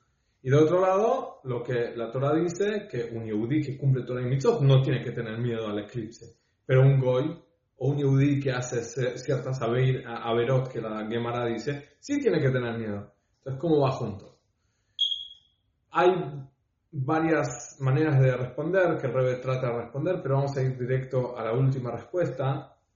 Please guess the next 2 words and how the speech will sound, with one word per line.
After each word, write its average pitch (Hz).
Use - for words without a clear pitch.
que, 110
bueno, 147